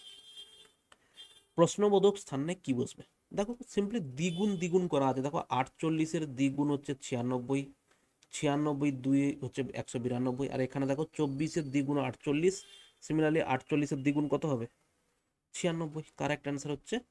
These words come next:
এটা। এক্স একাকী একটা কাজ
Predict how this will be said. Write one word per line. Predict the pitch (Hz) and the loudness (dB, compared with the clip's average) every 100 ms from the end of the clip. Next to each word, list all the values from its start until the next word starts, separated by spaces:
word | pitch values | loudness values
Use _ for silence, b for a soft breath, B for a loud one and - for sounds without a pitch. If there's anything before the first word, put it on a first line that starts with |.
| _ _ _ _ _ _ - | _ _ _ _ _ _ -8
এটা। | 143 151 _ _ _ _ _ _ _ _ _ - _ _ _ _ _ _ _ _ _ _ _ - 196 | -6 -8 _ _ _ _ _ _ _ _ _ -20 _ _ _ _ _ _ _ _ _ _ _ 6 8
এক্স | 240 - - 170 | 8 4 0 0
একাকী | 202 196 196 214 190 | 4 2 6 4 4
একটা | - 185 | 2 0
কাজ | 190 | 2